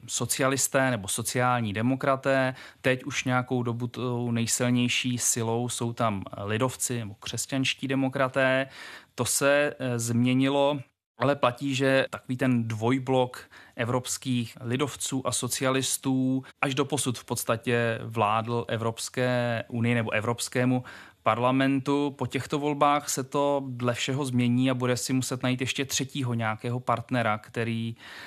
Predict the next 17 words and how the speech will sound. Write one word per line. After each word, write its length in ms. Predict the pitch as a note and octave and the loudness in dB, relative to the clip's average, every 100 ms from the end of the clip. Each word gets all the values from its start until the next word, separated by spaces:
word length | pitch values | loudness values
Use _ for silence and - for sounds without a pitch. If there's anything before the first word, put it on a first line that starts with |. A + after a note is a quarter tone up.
| - - | -18 -6
těmto 540 | A#2 A2 B2 A#2 A2 | -4 0 0 0 -2
dvěma 420 | A2 A2+ A#2 A#2+ | -2 0 2 2
doposud 440 | A#2 G#2 A#2 - A#2+ | 0 -6 -10 -8 -6
nejsilnějším 560 | A2 A#2+ A#2 A2+ B2+ | -4 -2 -2 0 -2
stranám 380 | - A#2+ A#2+ B2 | -2 0 2 0
pomůže 400 | A#2+ B2 C3 C3 | 2 2 2 2
vytvořit 440 | A#2 B2 B2 B2 | -2 -2 -2 -2
nějakou 360 | B2 A#2 - B2+ | 0 -2 -2 -2
většinovou 460 | A#2 - B2+ B2+ C3 | -2 -2 0 0 0
koalici. 560 | B2+ B2+ A2 - F2 - - - | 2 2 2 0 -4 -8 -14 -10
A 60 | |
to 120 | A#2+ G#2+ | -6 -2
bude 420 | A#2 B2 B2 - | 2 2 2 0
novum 380 | A#2 C3 A#2 G#2 | 2 2 2 -4
těchto 300 | G#2+ - A2+ | -6 -6 -4
voleb, 260 | G2+ G#2+ A2 - | -2 -2 -2 -6
protože 800 | - A2+ G#2+ A2 A2 A2+ A2+ | -8 -4 -2 0 2 2 0